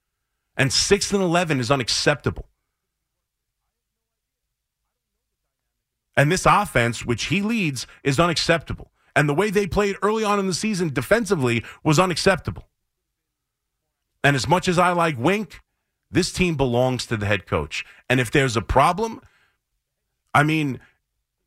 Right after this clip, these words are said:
we, we all just assume that it was Brian Daboll who couldn't be worked with. I have no idea. I don't know the dynamic in the room.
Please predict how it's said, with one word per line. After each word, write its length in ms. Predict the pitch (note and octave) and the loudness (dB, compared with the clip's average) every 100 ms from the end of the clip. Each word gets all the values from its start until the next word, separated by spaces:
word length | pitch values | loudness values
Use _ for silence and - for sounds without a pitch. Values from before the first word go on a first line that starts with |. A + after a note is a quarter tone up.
| _ _ _ _ | _ _ _ _
we, 160 | D#3 E3+ | -4 -2
we 180 | D#3+ E3+ | -2 0
all 220 | G3 G#3 | 0 0
just 240 | G3+ - | -2 -2
assume 360 | D#3+ - A3+ G3+ | -4 0 0 2
that 140 | D#3+ | 2
it 60 | D3 | 2
was 140 | C#3+ | -2
Brian 340 | G#2 E3 F3+ D#3+ | 2 2 2 0
Daboll 300 | F#3 F3+ C#3+ | 0 0 -4
who 60 | |
couldn't 240 | A#2+ F#3+ E3 | -2 -2 -2
be 100 | D#3+ | -4
worked 280 | E3 E3+ A#2 | -2 -4 -4
with. 160 | F#2 - | -6 0
I 180 | C3 A3 | 2 2
have 140 | G#3 | -2
no 220 | G#3+ A3+ | -2 0
idea. 400 | A3+ G3+ C4 A2 - _ _ | -2 -2 -6 -6 -12 _ _
I 120 | - A#3 | 2 2
don't 160 | A#3 | 2
know 160 | G3+ B3 | 0 0
the 100 | G3 | 2
dynamic 540 | C#3+ C3+ B2 A#2+ A2+ | 2 2 2 0 0
in 80 | A#2 | -2
the 80 | A2 | -2
room. 320 | G#2+ E3 F3 | 0 -2 -4